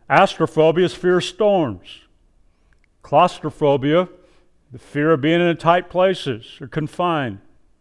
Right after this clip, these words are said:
How many have, have dental phobia? You don't want to see the dentist.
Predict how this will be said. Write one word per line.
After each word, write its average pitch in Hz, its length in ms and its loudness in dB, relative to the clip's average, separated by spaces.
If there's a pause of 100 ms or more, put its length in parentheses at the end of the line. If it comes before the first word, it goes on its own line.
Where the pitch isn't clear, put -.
(1400)
How 135 160 -4
many 147 180 0
have, 139 120 0
have 131 240 0
dental 147 340 -2
phobia? 104 520 -6 (2750)
You 117 160 -6
don't 131 200 -4
want 131 240 0
to - 60 -10
see 135 200 -4
the 127 120 -4
dentist. 120 800 -6